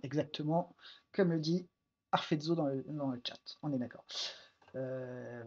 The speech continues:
et du coup, c'est pas le même lexème que Rhône, euh, le fleuve, d'ailleurs. L'un dérivant de l'autre. Euh, Rhône, euh, si je mets un, un accent, normalement, il devrait trouver quand même, mais voilà.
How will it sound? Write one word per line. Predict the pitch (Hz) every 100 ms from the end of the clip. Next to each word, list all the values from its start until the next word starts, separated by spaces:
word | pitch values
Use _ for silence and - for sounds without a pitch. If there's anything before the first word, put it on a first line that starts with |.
| 110
et | 147
du | 156
coup, | 262
c'est | - 175
pas | - 196
le | 180
même | 170 170
lexème | 160 - - 233 202
que | 180
Rhône, | 156 143 170 190 156
euh, | 143 135 131 131
le | 127
fleuve, | - 185
d'ailleurs. | 135 131 - - _ _ _ _ _ _ -
L'un | 156 156
dérivant | 143 131 139 160 180
de | 156
l'autre. | 156 135 - - -
Euh, | 139
Rhône, | 131 139 160 151
euh, | 143 139 135
si | 135 -
je | 139
mets | 131
un, | 131 _ _
un | 147
accent, | 139 - - 180 190 -
normalement, | 147 143
il | 147
devrait | 131 131
trouver | - 143
quand | 139 151
même, | 175
mais | 151
voilà. | 135 147